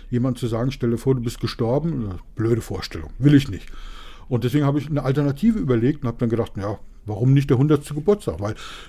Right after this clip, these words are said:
ich habe Verwandtschaft, die sind über hundert geworden. Eine Großtante zum Beispiel, da weiß ich, da kam der Oberbürgermeister von Berlin, der hat in Berlin gelebt. Der kam zum hundertsten Geburtstag, nur weil er wusste, da ist Presse da. Damals,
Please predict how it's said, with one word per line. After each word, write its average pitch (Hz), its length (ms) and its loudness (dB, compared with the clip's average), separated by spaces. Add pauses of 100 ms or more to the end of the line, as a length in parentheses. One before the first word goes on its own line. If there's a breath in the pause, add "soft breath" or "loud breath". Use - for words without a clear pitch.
ich - 80 -2
habe 156 160 4
Verwandtschaft, 185 520 2
die 165 80 2
sind 156 220 -2
über 147 220 6
hundert 160 260 4
geworden. 135 480 0 (240 loud breath)
Eine 123 220 2
Großtante 156 580 2
zum 147 220 -4
Beispiel, 139 400 -2 (200 loud breath)
da 117 140 0
weiß 95 280 -6
ich, 156 100 -6
da 113 100 -4
kam 123 300 -6
der 127 180 -6
Oberbürgermeister 147 880 2
von 147 200 -4
Berlin, 135 260 -4
der 147 100 -4
hat 113 60 -4
in 110 80 -4
Berlin 113 300 -4
gelebt. 165 360 -4 (680 loud breath)
Der 117 80 -2
kam 185 640 0 (140)
zum 117 180 2
hundertsten 226 480 4
Geburtstag, 165 640 -2 (460)
nur 160 360 6
weil 143 260 4
er 127 120 0
wusste, 165 260 0
da 143 120 -4
ist - 200 -8
Presse 135 360 -2
da. 101 240 -8
Damals, 127 420 -2